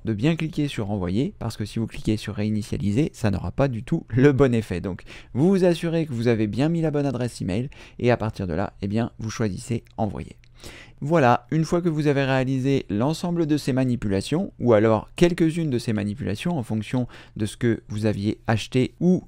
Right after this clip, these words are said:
ce à quoi vous aviez accès, eh bien, soit il faudra modifier seulement depuis les mails, soit depuis les mails et depuis le site, soit depuis les mails, depuis le site et depuis le forum en fonction, eh bien, de vos différents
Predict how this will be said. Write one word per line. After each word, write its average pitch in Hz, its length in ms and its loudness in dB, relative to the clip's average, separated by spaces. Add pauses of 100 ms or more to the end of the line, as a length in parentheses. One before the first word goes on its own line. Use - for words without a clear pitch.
ce - 380 2
à 113 100 2
quoi 117 160 2
vous 101 180 2
aviez 98 220 2
accès, 117 380 0 (260)
eh - 80 -4
bien, 113 280 0
soit 156 340 0
il 151 80 -2
faudra 113 320 0
modifier 117 600 0
seulement 165 400 0
depuis 131 240 0
les 98 120 2
mails, 92 320 -2
soit 147 580 0
depuis 151 380 0
les 160 80 6
mails 151 260 2 (140)
et 170 80 8
depuis 156 240 2
le 90 80 0
site, - 280 -4 (220)
soit - 420 2
depuis 110 280 -2
les 104 80 0
mails, 104 240 -2
depuis 110 220 -4
le 69 100 -4
site - 360 -6
et - 300 2
depuis - 380 -4 (100)
le 110 140 2
forum 107 340 -2 (140)
en 110 80 -2
fonction, 127 420 -6 (300)
eh - 80 -6
bien, 139 240 0 (100)
de 110 100 0
vos 104 140 0
différents 107 560 -4